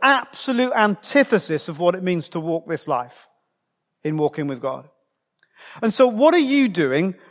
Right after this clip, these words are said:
by yourself where maybe you need to partner with someone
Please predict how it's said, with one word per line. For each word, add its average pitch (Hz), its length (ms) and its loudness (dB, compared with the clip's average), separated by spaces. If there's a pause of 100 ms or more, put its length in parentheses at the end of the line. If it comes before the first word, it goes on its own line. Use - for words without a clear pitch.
(140)
by 226 140 6
yourself 180 720 0 (360)
where 208 160 6
maybe 220 280 6
you 196 140 0
need 196 160 2
to 185 80 0
partner 175 480 2 (220)
with 165 180 -2
someone 156 460 0